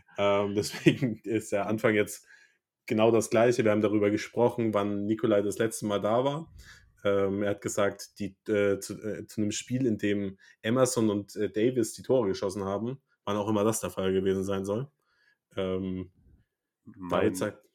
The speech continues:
Speaker 2: mein Guest war gegen West Ham im Februar. Ich habe jetzt natürlich die Zeit seit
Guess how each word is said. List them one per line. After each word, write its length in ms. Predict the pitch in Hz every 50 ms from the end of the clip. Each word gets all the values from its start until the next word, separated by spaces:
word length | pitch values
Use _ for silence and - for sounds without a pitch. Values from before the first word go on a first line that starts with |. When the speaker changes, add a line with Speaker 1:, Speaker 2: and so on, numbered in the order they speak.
| _ _ -
Speaker 2:
mein 300 | - 95 90 90 92 98
Guest 420 | 98 - 95 107 - - - - 98
war 320 | 92 92 98 98 95 95
gegen 280 | - 101 98 92 92 90
West 300 | 92 95 - - - 95
Ham 500 | 92 95 104 110 120 123 123 123 120 117 -
im 420 | - 107 92 90 90 90 92 92 107 _
Februar. 640 | - - - 104 113 117 120 123 127 131 143 156 - _ _ _ _ _ _ _ _ _
Ich 80 | - 101
habe 100 | 90 101
jetzt 100 | - -
natürlich 340 | 95 - 120 107 101 -
die 120 | - 107 -
Zeit 320 | - - 95 95 107 101 -
seit 340 | - - - 98 98 101